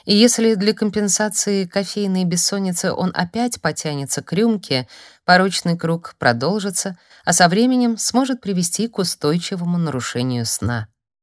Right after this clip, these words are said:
Паттерн умеренного потребления алкоголя перед сном наблюдается у примерно десяти процентов европейцев. Ничего хорошего в этом нет, поскольку плохое качество сна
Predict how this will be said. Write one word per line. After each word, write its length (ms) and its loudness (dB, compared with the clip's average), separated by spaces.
Паттерн 600 -2
умеренного 600 0
потребления 640 -4
алкоголя 520 -2
перед 240 -4
сном 320 0
наблюдается 640 2
у 40 -2
примерно 520 0
десяти 500 0
процентов 580 -6
европейцев. 760 -6
Ничего 400 4
хорошего 560 4
в 60 2
этом 300 2
нет, 380 -2
поскольку 460 0
плохое 500 0
качество 560 -2
сна 460 0